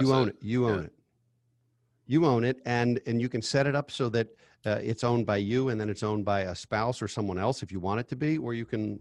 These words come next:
Speaker 1: leave it to the kids. If it ultimately is in their name, it's their asset. You don't want it to be theirs until they're finished with school.
Speaker 2: Yeah.
Speaker 1: You know, so my folks, like I said, they did this for me. I was fourteen years old.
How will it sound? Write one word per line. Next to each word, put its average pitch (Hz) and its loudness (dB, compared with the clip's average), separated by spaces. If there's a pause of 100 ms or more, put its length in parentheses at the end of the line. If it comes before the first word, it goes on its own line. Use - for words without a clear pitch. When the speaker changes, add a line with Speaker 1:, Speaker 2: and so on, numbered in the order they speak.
Speaker 1:
leave 107 -6
it 107 -10
to 113 -10
the 101 -8
kids. 123 -2
If 170 0
it 147 -4
ultimately 135 0
is 113 -2
in 110 0
their 95 0
name, 101 -2
it's 90 -12
their 98 -4
asset. 110 -4
You 110 -6
don't 120 -4
want 120 0
it - -8
to 110 -8
be 101 -6
theirs 110 -2
until 101 -6
they're 98 -4
finished 85 -10
with 85 -20
school. - -20 (420)
Speaker 2:
Yeah. 80 -8 (920)
Speaker 1:
You 127 -2
know, 113 -2
so 123 0
my 123 2
folks, - -2
like 107 -6
I 117 -4
said, 135 -6
they 87 -6
did 110 -6
this 113 -6
for 107 -8
me. 98 -6
I 92 -8
was 92 -10
fourteen 101 -8
years 95 -8
old. 104 -6